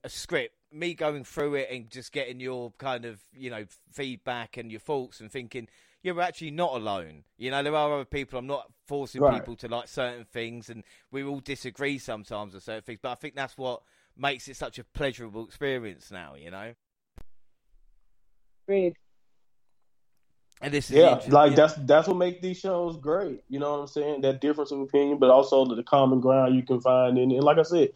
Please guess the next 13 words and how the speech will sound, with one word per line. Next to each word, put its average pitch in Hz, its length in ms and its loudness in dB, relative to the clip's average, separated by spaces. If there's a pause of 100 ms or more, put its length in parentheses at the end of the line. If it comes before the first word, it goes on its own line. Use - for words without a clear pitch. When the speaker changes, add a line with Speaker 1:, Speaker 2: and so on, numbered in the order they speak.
(240)
Speaker 2:
just 160 180 12
having 151 340 10
a 120 80 -2
conversation 131 1000 -4
where, 120 340 6 (380)
you 139 80 10
know, 120 120 8
things 143 260 10
get 147 160 4
touched 139 280 4
on, 135 320 6
you 131 80 2
know, 117 180 0